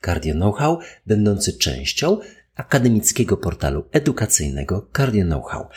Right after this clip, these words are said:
Jest on przeznaczony wyłącznie dla profesjonalistów i odzwierciedla wyłącznie moje osobiste poglądy. Są takie dwa bardzo często występujące stany, które traktować można jako choroby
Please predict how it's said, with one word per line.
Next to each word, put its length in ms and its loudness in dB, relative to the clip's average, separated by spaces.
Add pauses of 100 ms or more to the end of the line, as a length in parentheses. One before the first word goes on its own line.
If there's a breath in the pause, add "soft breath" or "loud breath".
(200 loud breath)
Jest 240 2
on 120 2
przeznaczony 640 0
wyłącznie 720 2
dla 200 -2
profesjonalistów 1400 -2
i 160 -2
odzwierciedla 1000 0 (240 loud breath)
wyłącznie 600 2
moje 360 2
osobiste 760 -8 (100)
poglądy. 500 -8 (1040 loud breath)
Są 200 2
takie 260 0
dwa 480 -6 (320)
bardzo 640 0
często 580 0
występujące 920 -2
stany, 540 0 (360 soft breath)
które 300 -2
traktować 520 -2
można 320 -2
jako 220 -8
choroby 600 0